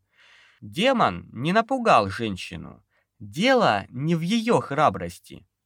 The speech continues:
думала очередной глюк. Темный начал прощупывать способности, вызвавшей его особы, методом общения без слов. Послал ментальный сигнал. Та отозвалась.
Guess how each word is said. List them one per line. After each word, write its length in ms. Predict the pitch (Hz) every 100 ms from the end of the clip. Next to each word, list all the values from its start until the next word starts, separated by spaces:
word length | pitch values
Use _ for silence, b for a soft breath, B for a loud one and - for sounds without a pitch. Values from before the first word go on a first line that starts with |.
| _
думала 440 | 117 226 226 202 160
очередной 520 | - 139 147 170 151
глюк. 540 | 117 123 107 - - _ _ _ _
Темный 760 | - 110 147 185 170 113 90 90 _
начал 560 | 92 90 113 143 - 170
прощупывать 800 | - 131 127 - 147 165 160 156
способности, 880 | - 117 - 147 160 151 160 - 180
вызвавшей 760 | 117 113 165 143 165 - 185
его 400 | 139 120 117 160
особы, 640 | 131 - 165 190 196 208 - _ _
методом 720 | 101 110 151 156 175 180 185
общения 720 | 110 104 - - 160 165 165 147
без 320 | 110 139 147
слов. 520 | - 120 117 - _ B B B B _
Послал 480 | - 175 - 240 269
ментальный 560 | 156 139 135 185 180 165
сигнал. 640 | - 123 113 98 87 80 _ _ _ _
Та 220 | - 185
отозвалась. 800 | 226 139 107 107 101 101 101 -